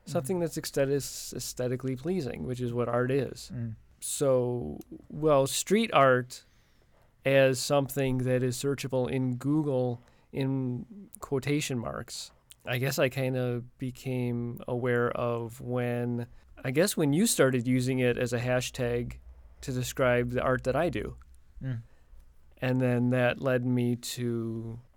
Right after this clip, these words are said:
Speaker 2: Banksy, even though I knew who Banksy was and all that stuff.
Speaker 1: Mm-hmm.
Speaker 2: Learning that it's just an, another genre of art.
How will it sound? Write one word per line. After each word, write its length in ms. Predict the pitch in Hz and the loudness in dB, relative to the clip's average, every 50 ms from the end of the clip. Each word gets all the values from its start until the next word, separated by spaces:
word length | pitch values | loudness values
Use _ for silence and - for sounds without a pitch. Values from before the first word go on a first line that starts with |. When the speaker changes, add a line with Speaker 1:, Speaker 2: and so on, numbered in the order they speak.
| 131 | -4
Speaker 2:
Banksy, 360 | 123 139 135 143 156 147 - 131 | 0 2 2 2 2 0 0 0
even 280 | 123 123 123 120 127 | 0 2 2 2 2
though 140 | 127 127 123 | 2 2 2
I 80 | 120 117 | 2 2
knew 200 | 123 139 143 135 | 2 2 2 2
who 120 | 131 131 | 0 0
Banksy 420 | 123 127 123 123 127 127 - 123 | 0 2 2 0 0 -2 -6 -8
was 260 | 120 120 117 117 113 117 | -6 -6 -6 -6 -4 -4
and 100 | 123 117 | -4 -4
all 120 | 113 - | -4 -4
that 200 | - 131 151 151 | -2 -2 -2 -2
stuff. 480 | - - - - - - - - - - _ _ _ - 107 | -4 -6 -8 -8 -10 -10 -12 -18 -20 -20 _ _ _ -18 -14
Speaker 1:
Mm-hmm. 140 | 101 110 107 98 - _ _ _ - | -12 -12 -12 -12 -14 _ _ _ -8
Speaker 2:
Learning 840 | 151 139 143 147 160 165 175 175 170 160 143 135 135 135 135 131 120 113 123 127 127 | -6 -4 0 2 4 4 4 4 4 4 2 2 2 0 0 -2 -4 -6 -8 -6 -2
that 680 | 123 123 123 120 120 120 120 120 120 123 120 - - - - - - - - - - - - - - - - - - - - - - - - - - - - - - - - | 0 2 2 2 2 2 0 0 -2 -2 -4 -8 -10 -12 -12 -10 -12 -12 -14 -14 -16 -16 -18 -20 -20 -20 -20 -20 -20 -20 -20 -20 -20 -20 -20 -20 -20 -20 -20 -20 -20 -10 -4
it's 220 | - 185 - - - | -4 -2 -2 -2 -2
just 180 | - 220 208 | -2 -2 -2
an, 240 | 247 - 175 170 - - | 0 0 0 0 0 0
another 460 | 196 180 170 165 165 170 170 175 147 | 2 4 4 6 4 4 4 4 4
genre 500 | 135 123 131 123 135 156 170 170 160 151 | 4 2 2 4 4 4 4 6 6 4
of 360 | 147 - 160 180 165 151 - - | 4 4 2 0 0 -4 -4 -4
art. 360 | 196 233 185 107 - - - | -2 -2 -2 -4 -6 -12 -18